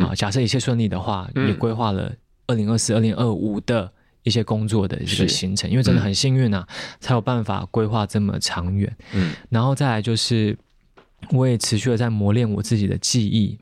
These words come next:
Speaker 1: 比如说唱歌，甚至我刚刚说，我觉得凡事都有可能，我也有开发一些新的兴趣。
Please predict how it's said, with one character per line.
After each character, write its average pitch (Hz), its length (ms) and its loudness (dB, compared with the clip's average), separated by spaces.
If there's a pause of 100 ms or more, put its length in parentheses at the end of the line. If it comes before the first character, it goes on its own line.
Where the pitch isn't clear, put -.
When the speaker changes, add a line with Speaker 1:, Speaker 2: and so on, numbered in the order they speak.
Speaker 1:
比 120 100 0
如 110 80 2
说 101 220 0
唱 120 300 0
歌， 107 280 2 (460)
甚 123 260 -2
至 120 140 0
我 98 340 2
刚 107 200 0
刚 107 80 2
说， 107 100 2
我 98 60 2
觉 98 100 0
得 101 60 2
凡 98 200 -2
事 110 120 2
都 110 100 2
有 101 80 0
可 - 240 -6
能， 90 260 -6 (360)
我 110 120 2
也 110 100 2
有 98 280 -2
开 110 180 -2
发 104 140 -4
一 101 60 -2
些 107 40 2
新 147 300 0
的 127 100 2
兴 107 300 0
趣。 - 340 -2